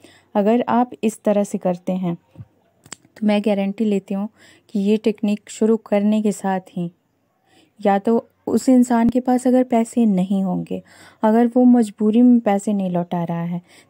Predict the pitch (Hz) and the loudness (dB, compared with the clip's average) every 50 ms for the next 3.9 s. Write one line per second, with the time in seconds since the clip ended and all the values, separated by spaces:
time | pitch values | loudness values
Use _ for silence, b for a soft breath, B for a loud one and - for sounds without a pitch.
0 | _ - 208 202 - - 233 220 240 233 220 233 226 233 226 208 - 240 226 226 | _ 0 0 0 0 -2 0 0 0 2 2 2 2 2 0 0 2 2 2 2
1 | - 220 214 196 - - 208 196 196 196 - 196 185 180 180 180 185 202 - _ | 2 0 -2 -2 -2 -2 -2 -2 -4 -4 -2 -2 -2 -2 -4 -4 -8 -10 -12 _
2 | _ - 214 214 - - 208 208 240 254 262 254 - - - 254 262 - 240 240 | _ -2 -2 -2 0 0 0 2 2 2 2 0 0 -2 -4 -4 -2 0 -2 -2
3 | 240 - - 220 208 208 202 - 220 220 202 190 185 180 180 190 208 247 | -2 -2 -2 0 0 0 0 -2 -2 -2 -2 -2 -4 -4 -4 -4 -4 -6